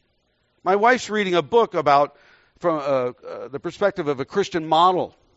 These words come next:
<coughs> This woman, and she talks about, you know, the, the, the, uh,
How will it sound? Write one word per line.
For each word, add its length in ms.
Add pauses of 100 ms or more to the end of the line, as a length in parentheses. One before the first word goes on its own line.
(480)
<coughs> 120 (240)
This 180
woman, 260
and 100
she 240 (600)
talks 340
about, 360 (380)
you 100
know, 220 (420)
the, 220
the, 220 (240)
the, 120 (560)
uh, 240